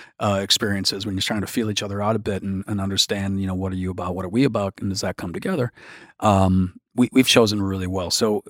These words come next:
those two partnerships have been extraordinary. What they have taught us, um, obviously, uh, there's a little more agility going on in the startup, as you'd expect.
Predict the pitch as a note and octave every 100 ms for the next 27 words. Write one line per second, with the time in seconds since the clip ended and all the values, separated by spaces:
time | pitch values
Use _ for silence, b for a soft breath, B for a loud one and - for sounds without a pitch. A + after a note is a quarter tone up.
0 | - G#2 - B2+ C#3 - - G#2 G2+ -
1 | G2 G#2 G2+ F#2+ F#2+ - - - G2 F#2+
2 | F#2 F#2+ F#2 F#2+ G#2+ - A2 A#2 A2+ -
3 | A2 G#2 G#2 A2+ - - - B B B
4 | B G2+ G2 - G2+ G2+ - G#2 G2 -
5 | - - D2 G#2+ G2+ G2+ G#2+ G#2 G2+ G2
6 | G#2 G2+ G#2 G#2 G#2 G#2+ G#2 - G#2+ A#2+
7 | G#2+ G2 G#2 G2 F#2+ - G#2 G2 -